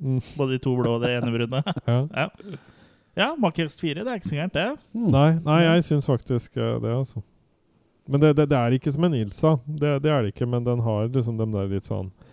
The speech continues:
Speaker 3: Du har ikke bare telt
Speaker 1: teite
Speaker 3: maken i filmen nå?
Speaker 1: Hm?
Speaker 3: Du har ikke bare telt maken i filmen nå?
Speaker 2: <laughs>
Speaker 1: Nei.
Speaker 3: Og kom til fire.
Speaker 2: Ja,
Speaker 1: Ja, sånn,
Speaker 2: det er
Speaker 1: ja.
Speaker 2: jo bra at det var partall, da, for
Speaker 3: Ja.
Speaker 1: Ja. Jeg liker liksom å holde et jevnt tempo.
Speaker 2: Ja.
Speaker 3: Mm.
Speaker 1: Ja.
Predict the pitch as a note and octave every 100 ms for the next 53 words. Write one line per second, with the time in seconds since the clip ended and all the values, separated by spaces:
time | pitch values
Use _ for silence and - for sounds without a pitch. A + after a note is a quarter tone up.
0 | - C3+ A#2+ E3+ E3 - B2 A#2+ - C3
1 | A2 A#2+ A2+ A2 A2 A2+ A#2+ D3 E3 _
2 | _ _ - D3 F#3+ G3+ D3+ E3+ E3+ -
3 | B2 B2+ B2+ G#2+ B2 A#2+ B2 A2+ A2+ A#2
4 | A2 A2+ B2+ E3 C3+ C3 B2+ B2 B2+ C#3+
5 | - C3+ F2 B2+ B2+ B2+ E3 - - -
6 | B2+ - C3 D#3+ F3+ D#3 C#3 C#3+ C#3+ C#3
7 | D#3 C3 B2 D#3 G3+ D#3 C#3+ C#3 - B3
8 | A#3 E3+ - B2 C3 - _ _ - -
9 | D#3 - C#3 D3+ B2+ C#3+ D#3 D3 C#3 C#3+
10 | C3 A#2+ B2 A2+ A2+ A#2+ B2+ G#2+ C3 C#3
11 | C#3 - C3+ D#3 - G3 C#3+ A2 - -
12 | B2+